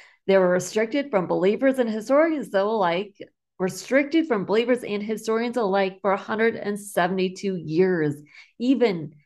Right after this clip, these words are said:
as rumors of their scandalous content spread both within and beyond the faith's community.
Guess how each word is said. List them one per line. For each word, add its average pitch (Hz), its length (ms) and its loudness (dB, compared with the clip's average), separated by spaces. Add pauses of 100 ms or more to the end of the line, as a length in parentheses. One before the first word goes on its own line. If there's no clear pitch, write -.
(140)
as 196 200 0
rumors 190 600 0
of 170 140 -6
their 170 120 -2
scandalous 214 600 -2
content 190 460 -2
spread 170 400 -4
both 180 260 -2
within 190 640 -2
and 214 220 -2
beyond 175 440 -2 (380)
the 202 120 2
faith's 156 400 2
community. 180 840 -4